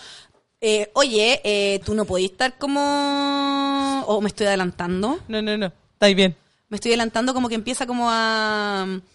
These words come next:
Speaker 1: a coquetearle, pues, a decirle como, "Oye, eh, yo necesito a alguien que me acompañe como a la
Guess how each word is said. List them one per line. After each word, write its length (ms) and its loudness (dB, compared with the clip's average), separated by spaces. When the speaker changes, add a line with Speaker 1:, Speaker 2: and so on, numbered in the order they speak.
Speaker 1:
a 100 -6
coquetearle, 580 0
pues, 180 -6
a 40 -4
decirle 260 -4
como, 720 0
"Oye, 600 2
eh, 720 0
yo 240 0
necesito 540 -2
a 60 8
alguien 200 0
que 100 -4
me 100 0
acompañe 520 0
como 200 -2
a 60 2
la 1040 0